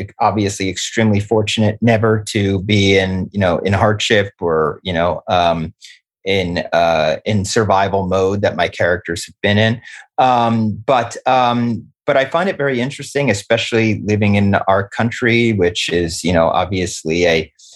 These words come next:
capitalist society, which, um, which has a, you know, this, uh, you know, a booming economy, which only allows certain people in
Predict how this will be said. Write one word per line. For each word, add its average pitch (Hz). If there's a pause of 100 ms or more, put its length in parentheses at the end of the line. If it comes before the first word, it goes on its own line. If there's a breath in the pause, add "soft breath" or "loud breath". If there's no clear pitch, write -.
(220)
capitalist 98 (380)
society, 110
which, 92
um, 92 (100)
which 95
has 101 (120)
a, 92
you 104
know, 90
this, 90
uh, 85 (720)
you 147
know, 92
a 82
booming 139
economy, 135
which 113
only 175
allows 160
certain 147
people 135
in 139